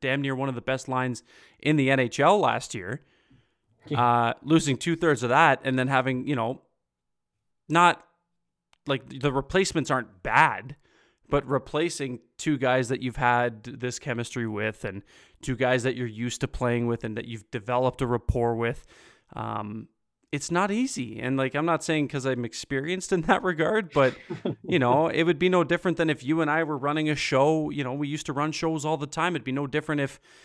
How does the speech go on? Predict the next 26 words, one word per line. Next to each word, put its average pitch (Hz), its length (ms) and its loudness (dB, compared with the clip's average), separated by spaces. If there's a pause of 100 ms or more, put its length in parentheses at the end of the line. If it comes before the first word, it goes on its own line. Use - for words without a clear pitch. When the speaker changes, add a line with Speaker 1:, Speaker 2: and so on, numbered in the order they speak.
(160)
Speaker 1:
someone 143 380 0
else 160 240 2
came 147 280 0
in 151 220 0
and 120 300 -4
threw 151 260 0
off 135 160 4
the 147 80 0
dynamic 135 540 2
and 131 180 -4
we 135 80 -4
just 135 200 -8
had 135 180 -4
no 143 140 -2
idea 147 240 -4
what 151 140 -4
to 156 80 -6
do 160 160 0
about 120 240 -4
it, 98 120 -12
right? 143 280 -4
Like, 120 360 -8
you 147 100 -10
Speaker 2:
It's 123 100 -6
Speaker 1:
know, 135 80 -6
Speaker 2:
true. 151 300 -6